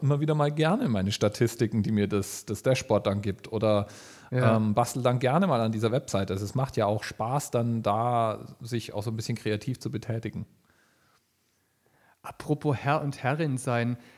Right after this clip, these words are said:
Speaker 2: Ähm, wenn wir das jetzt angenommen, wir entscheiden uns für Podlove und merken dann, ah, ähm, uns gefällt's nicht wegen. Ähm, wie sieht's mit Umzügen aus?
Speaker 1: Mhm.
Speaker 2: Ist es schwierig, wenn man sich mal für einen Hoster entschieden hat?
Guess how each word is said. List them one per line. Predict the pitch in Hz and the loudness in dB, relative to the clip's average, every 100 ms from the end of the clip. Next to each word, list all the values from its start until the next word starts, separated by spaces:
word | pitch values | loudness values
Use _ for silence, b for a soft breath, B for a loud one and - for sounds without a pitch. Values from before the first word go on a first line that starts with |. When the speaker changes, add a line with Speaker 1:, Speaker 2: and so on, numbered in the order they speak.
| B B - | B B -8
Speaker 2:
Ähm, | 143 135 143 | -4 -2 2
wenn | 156 165 | 0 2
wir | 160 | -2
das | 160 | -2
jetzt | 165 - - | -6 -10 -10
angenommen, | 139 143 160 131 123 117 | -6 -2 0 0 0 0
wir | 117 | -2
entscheiden | 120 120 113 117 | -2 -4 -4 -4
uns | 110 | -6
für | - | -8
Podlove | - 123 131 110 110 - | -4 -4 -2 -2 -2 -6
und | - 123 117 117 | -10 -6 -6 -6
merken | 123 123 135 | 0 0 0
dann, | 135 135 | -4 0
ah, | 165 202 - - - | 2 2 0 -12 -8
ähm, | 147 147 | -4 -4
uns | 143 151 - | -6 -8 -8
gefällt's | 143 147 151 151 | -4 -4 -4 -6
nicht | 135 131 | -8 -4
wegen. | 131 190 240 247 B B B B B _ | 0 0 0 -2 B B B B B _
Ähm, | 156 165 160 147 | 0 0 0 -2
wie | 147 | -4
sieht's | 165 180 - | -4 -6 -8
mit | 160 | -6
Umzügen | 175 214 - 123 120 113 | -2 -2 -2 -4 -2 -4
aus? | 110 107 113 - 117 | -4 -6 -6 -2 0
Speaker 1:
Mhm. | 113 | 0
Speaker 2:
Ist | - | -6
es | 147 - | -8 -10
schwierig, | - 123 147 240 254 233 - | -8 -6 -2 0 0 -2 -2
wenn | 175 | -2
man | 170 | -2
sich | 170 | -2
mal | 165 | -2
für | - | 0
einen | 127 190 202 196 185 165 151 | 0 0 0 -2 -2 -4 -2
Hoster | 175 175 151 | -2 0 -4
entschieden | 135 165 190 | -4 -6 -4
hat? | 185 196 | -6 -8